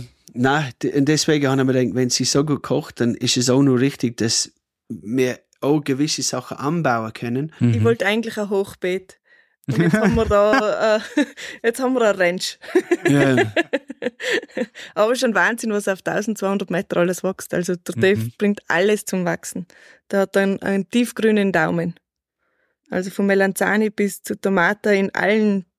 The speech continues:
Speaker 3: Varianten.
Speaker 1: Ich tue da nix. Das ist die Natur.
Speaker 3: Du knirschst
Speaker 1: Natur.
Speaker 3: da draussen und pickst jede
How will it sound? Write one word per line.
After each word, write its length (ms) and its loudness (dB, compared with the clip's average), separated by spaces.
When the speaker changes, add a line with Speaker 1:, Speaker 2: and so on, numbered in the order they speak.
Speaker 3:
Varianten. 560 2
Speaker 1:
Ich 160 0
tue 200 2
da 200 2
nix. 520 -4
Das 180 -8
ist 220 -12
die 60 -2
Natur. 460 0
Speaker 3:
Du 120 -2
knirschst 360 2
Speaker 1:
Natur. 160 2
Speaker 3:
da 120 -4
draussen 280 -2
und 200 2
pickst 320 -2
jede 560 0